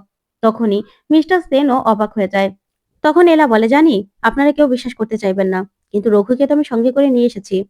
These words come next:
এবার রঘুকে জিজ্ঞাসা করুন না যে ওকে কে বলেছিল আপনাকে মেরে ফেলতে, আর আমাকে, আমাকে ঘুমের ওষুধ গুনগুনকে দিয়ে এই, এই মৈনাক স্যারই খাইয়েছিল, আর আমাকে কিডন্যাপও করেছিল। আমি তখন শুনেছিলাম ওরা কাউকে বস বস করছে,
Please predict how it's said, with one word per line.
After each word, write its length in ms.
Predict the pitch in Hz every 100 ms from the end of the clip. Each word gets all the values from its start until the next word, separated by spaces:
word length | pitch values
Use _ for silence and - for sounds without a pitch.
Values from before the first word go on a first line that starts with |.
| _ -
এবার 160 | 233 247
রঘুকে 300 | 214 247 320
জিজ্ঞাসা 320 | 285 320 330
করুন 240 | 359 311 226
না 120 | 190 196 _ _ _
যে 140 | 220 240
ওকে 280 | - 226 254 277 - _ -
কে 120 | 359
বলেছিল 400 | 359 339 339 339 381 - _
আপনাকে 360 | 254 247 269 277
মেরে 240 | 247 226
ফেলতে, 280 | 262 262 254 359 _ _ _
আর 120 | 247 240
আমাকে, 360 | 240 247 254 220 202 _ _ -
আমাকে 280 | 247 262 294
ঘুমের 360 | - 233 269 269
ওষুধ 280 | 233 208 208 _ -
গুনগুনকে 500 | 233 302 302 339 349
দিয়ে 200 | 262 247 349 _ _
এই, 180 | - 302 339 330 - _
এই 120 | 285 320
মৈনাক 360 | 269 254 269 311
স্যারই 220 | - 233
খাইয়েছিল, 480 | 269 240 208 202 214 202 196 _ -
আর 80 | 220
আমাকে 260 | 196 214 254
কিডন্যাপও 400 | 247 233 226 226
করেছিল। 400 | 196 196 - 202 196 _ _ _
আমি 140 | 220 247
তখন 200 | 262 285
শুনেছিলাম 500 | 277 277 294 254 202 208 _
ওরা 140 | 240 247
কাউকে 260 | 247 240 277
বস 240 | 226 214 214
বস 160 | 214 220
করছে, 300 | 190 -